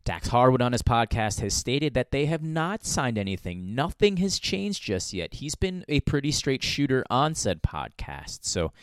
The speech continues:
we're hoping that they get these championships away from the Guns in the next month to month and a half before their deal is up. And then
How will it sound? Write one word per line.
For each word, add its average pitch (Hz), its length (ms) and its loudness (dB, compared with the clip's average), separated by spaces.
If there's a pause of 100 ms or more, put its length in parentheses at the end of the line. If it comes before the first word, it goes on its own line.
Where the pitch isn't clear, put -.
(500)
we're 110 140 0
hoping 143 580 2
that 110 280 0 (440)
they 110 200 -2
get - 340 -4
these 135 180 -2
championships 117 640 -2
away 107 280 2
from 151 220 -4
the 147 100 0
Guns 113 440 0
in 107 120 0
the 104 80 -2
next 104 520 -4
month 101 440 -4
to 120 120 -2
month 104 300 -2
and 101 160 -4
a 87 60 -4
half - 360 -6
before 113 440 2
their 113 140 2
deal 107 440 0
is 90 140 -4
up. - 200 2 (560)
And 104 220 -2
then 110 600 2